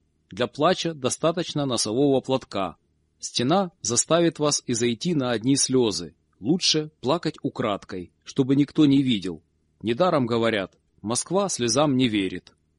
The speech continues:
Будучи до недавнего времени преимущественно крестьянской страной, Украина никогда не задумывалась об отдаленном будущем. Крестьянин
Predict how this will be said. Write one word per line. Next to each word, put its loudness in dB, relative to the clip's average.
Будучи 2
до -4
недавнего 0
времени 0
преимущественно -2
крестьянской -2
страной, 0
Украина 0
никогда -2
не 2
задумывалась 2
об -8
отдаленном 0
будущем. -4
Крестьянин 0